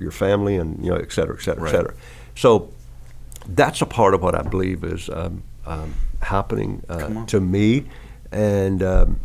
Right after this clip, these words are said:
Speaker 1: and, uh, uh, 'cause I tell you something funny. So I told the Lord ten years ago, "I'm done. I quit."
Speaker 2: <laughs>
Speaker 1: And I said, "You ever quit?"
Speaker 2: Me? No, I'm
Speaker 1: Oh,
Speaker 2: thirty-three,
Speaker 1: yeah,
Speaker 2: Larry.
Speaker 1: yeah,
Speaker 2: Come on, I'm
Speaker 1: ah.
Speaker 2: like, I'm like pawing at the ground. Let me, give me Adam.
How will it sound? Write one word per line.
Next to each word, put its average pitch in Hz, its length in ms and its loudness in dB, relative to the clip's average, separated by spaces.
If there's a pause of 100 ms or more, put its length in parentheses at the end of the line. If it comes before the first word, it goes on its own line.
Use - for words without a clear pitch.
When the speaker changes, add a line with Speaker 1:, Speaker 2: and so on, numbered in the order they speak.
(160)
Speaker 1:
and, 95 360 -2
uh, 90 180 -2 (340)
uh, 90 300 -6 (540)
'cause 127 180 4
I 123 120 2
tell 143 180 2
you 123 80 4
something 101 320 -2
funny. 85 200 -2
So 110 140 2
I 107 40 4
told 117 260 2
the 95 40 -2
Lord 90 360 0 (280)
ten 131 180 2
years 98 200 -2
ago, 82 240 -6
"I'm 98 160 0
done. 85 220 -6 (560)
I 92 80 -2
quit." - 420 0 (400)
Speaker 2:
<laughs> - 320 -2
Speaker 1:
And 110 240 2
I 101 120 2
said, - 360 2
"You 117 120 4
ever 127 120 4
quit?" 120 420 2 (240)
Speaker 2:
Me? 113 200 2
No, 117 280 6
I'm 92 140 6
Speaker 1:
Oh, 139 100 6
Speaker 2:
thirty-three, 113 360 4
Speaker 1:
yeah, 156 80 6 (120)
Speaker 2:
Larry. 123 140 6
Speaker 1:
yeah, 143 180 4
Speaker 2:
Come - 80 2
on, 156 360 6
I'm 139 60 6
Speaker 1:
ah. 131 40 6
Speaker 2:
like, 127 240 6
I'm 147 120 6
like 135 380 6
pawing 139 360 8
at 139 140 4
the 131 80 6
ground. 120 380 6
Let 117 100 8
me, 131 180 4 (280)
give 156 160 6
me 160 120 6
Adam. 151 440 6